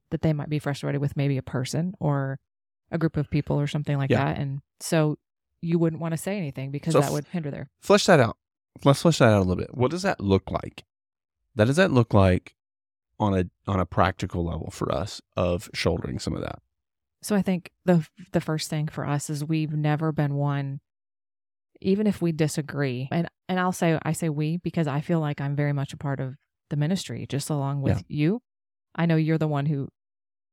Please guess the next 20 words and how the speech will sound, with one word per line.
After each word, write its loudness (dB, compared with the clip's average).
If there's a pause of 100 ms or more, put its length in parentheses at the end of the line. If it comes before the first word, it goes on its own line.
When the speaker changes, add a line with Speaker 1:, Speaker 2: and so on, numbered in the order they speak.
(200)
Speaker 1:
gets -6
paid -2
for 0
that -2
and -8
you -2
have 0
all -2
the -8
responsibility, -4
but -4
I 0
still -2
say -4
we, -4 (180)
as 0
in -6
it's -4
our 4
ministry. 0